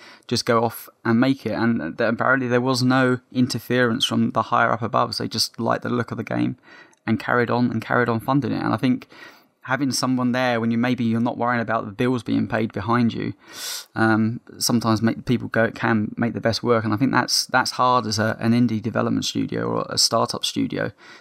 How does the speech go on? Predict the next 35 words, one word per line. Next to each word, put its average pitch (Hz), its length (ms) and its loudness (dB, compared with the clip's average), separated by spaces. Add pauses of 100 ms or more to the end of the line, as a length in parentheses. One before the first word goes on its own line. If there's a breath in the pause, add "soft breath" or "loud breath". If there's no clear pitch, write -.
(120 loud breath)
Actually, 110 300 -2
you 107 180 -2
know, 107 180 -2 (180)
'cause 101 280 -4
you, 113 440 -4
you 117 100 0
quite - 260 0
often 110 220 -4
find 107 380 0
that - 160 -4
they're 113 120 -2
not 117 220 0
the 117 80 -6
greatest - 500 0
of, 110 160 -8
uh, 113 180 -2 (200 loud breath)
maybe 113 160 2
the 107 140 -2
bookkeepers, 110 640 -4
et - 120 -8
cetera. 117 400 0
<laughs> - 60 -10
They 151 140 2
kinda 131 340 2
just - 240 -2
wanna 120 160 4
make 117 160 0
this - 140 -4
great 117 260 0
game, 120 300 0 (260 loud breath)
have 110 80 -2
an 113 80 2
idea 117 380 0
behind. 107 400 -6 (960 loud breath)
Um, 196 260 -4